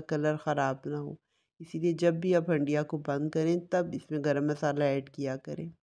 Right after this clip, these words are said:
अब मैंने इसमें गरम मसाला ऐड कर दिया, थोड़ा सा मैं इसमें हरा धनिया ऐड कर दूँगी। और जो आपको मतलब, अगर आपको कसूरी मेथी भी डालनी है तो आप डाल दें थोड़ी सी, पर मैं इसमें खाली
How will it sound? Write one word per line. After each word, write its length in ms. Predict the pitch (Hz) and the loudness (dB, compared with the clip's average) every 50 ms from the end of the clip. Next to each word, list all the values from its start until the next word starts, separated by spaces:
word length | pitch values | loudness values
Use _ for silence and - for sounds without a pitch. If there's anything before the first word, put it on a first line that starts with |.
| _ _ _ _ _ _ _ _ _ _ _ _ - 147 | _ _ _ _ _ _ _ _ _ _ _ _ -10 -4
अब 60 | 147 | -2
मैंने 180 | 151 151 147 151 | 0 0 0 0
इसमें 240 | 151 - 151 143 143 | -2 -2 -4 -2 0
गरम 200 | 147 143 147 151 | 0 0 0 0
मसाला 400 | 156 160 160 175 165 165 170 175 170 | -2 -2 0 0 2 4 4 4 4
ऐड 180 | 165 165 165 | 4 2 2
कर 120 | - 170 165 | -2 -4 -4
दिया, 200 | 165 - 180 175 - | -4 -4 -6 -2 2
थोड़ा 220 | 208 208 214 214 214 | 4 6 6 6 6
सा 160 | 208 208 180 165 | 6 4 4 4
मैं 140 | 165 156 151 | 4 4 2
इसमें 640 | 151 147 - - 156 151 143 135 - - - - 156 | 0 -2 -4 -4 -2 -2 -2 -4 -6 -4 -4 -2 0
हरा 260 | 156 151 147 147 147 143 | 0 0 2 2 2 2
धनिया 360 | 147 151 147 147 147 160 170 180 | 2 2 2 2 2 2 4 2
ऐड 180 | 185 180 185 - | 2 0 0 2
कर 200 | 208 190 180 180 | 2 2 2 4
दूँगी। 400 | 175 190 190 185 180 180 175 175 180 - _ _ _ _ _ _ _ _ _ _ _ _ _ _ - | 4 4 4 4 4 2 2 0 -2 -10 _ _ _ _ _ _ _ _ _ _ _ _ _ _ 0
और 360 | 156 156 156 151 151 143 147 151 151 147 147 143 147 | 2 4 4 4 2 2 2 4 4 4 2 2 0
जो 220 | - 185 196 196 196 196 | 2 4 4 6 8 8
आपको 400 | 180 175 165 170 - - 180 165 | 8 8 6 4 -2 -4 -2 0
मतलब, 420 | 170 165 165 170 170 160 156 165 165 160 156 151 - - | 0 0 0 0 0 0 4 4 4 4 4 2 2 -2
अगर 220 | 147 156 156 147 | 0 2 4 4
आपको 220 | 151 147 151 160 147 | 4 4 2 -2 -4
कसूरी 360 | 160 160 - - 156 147 156 | -4 -4 -2 -2 0 2 2
मेथी 280 | 156 156 151 147 - 165 | 4 2 2 2 0 -2
भी 120 | 156 160 | 0 0
डालनी 360 | 151 151 143 143 143 139 147 147 | 0 2 0 0 0 0 -2 -2
है 60 | 147 | -2
तो 100 | 147 156 | -2 -4
आप 120 | 139 147 151 | -4 -4 -2
डाल 280 | 147 143 135 135 143 143 | 0 0 2 0 0 0
दें 140 | 156 180 175 | -2 -2 0
थोड़ी 260 | 175 190 180 175 185 | 2 2 2 2 2
सी, 200 | 175 180 185 185 175 | 0 0 -4 -6 -6
पर 180 | - 170 160 | -6 -6 -4
मैं 160 | 156 160 156 156 | -4 -4 -4 -4
इसमें 240 | 156 - - 165 165 | -6 -4 -2 0 0
खाली 220 | 160 151 151 160 | 2 2 0 0